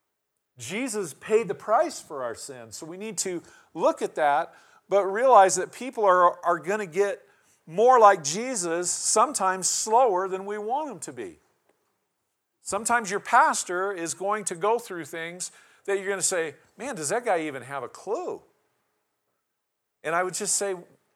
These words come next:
"Could you focus on something good that's going on?" Our failures, our disappointments can distract from the treasure. Our failures, disappointments can,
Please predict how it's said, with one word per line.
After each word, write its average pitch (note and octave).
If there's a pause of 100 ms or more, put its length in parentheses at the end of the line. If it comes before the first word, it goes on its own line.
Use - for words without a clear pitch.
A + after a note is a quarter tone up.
(360)
"Could F3
you G3
focus -
on F#3+
something G3
good A#3
that's C3
going B2
on?" G2 (4000)
Our A3
failures, A3
our G3+
disappointments G3+
can E3
distract F#3
from E3+
the D#3+
treasure. C#3+ (800)
Our F#3+
failures, F#3+
disappointments F3+
can, D#3